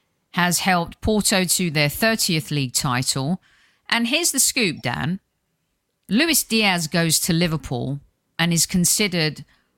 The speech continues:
Oh, miracle signing, signing of the season, January transfer window signing. What a guy.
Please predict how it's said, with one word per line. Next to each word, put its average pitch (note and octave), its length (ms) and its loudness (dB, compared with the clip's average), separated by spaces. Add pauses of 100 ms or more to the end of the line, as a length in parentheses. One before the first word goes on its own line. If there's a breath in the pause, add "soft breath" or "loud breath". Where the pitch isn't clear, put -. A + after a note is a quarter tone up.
(160)
Oh, E4 560 0
miracle D4 460 2
signing, C4+ 560 0
signing C4+ 480 0
of C4 220 -2
the C4+ 200 0
season, A#3+ 800 2
January C4 480 0
transfer G#3 500 0
window F#3+ 360 2
signing. E3+ 640 0
What C4+ 260 -2
a B3 60 -12
guy. C4+ 480 2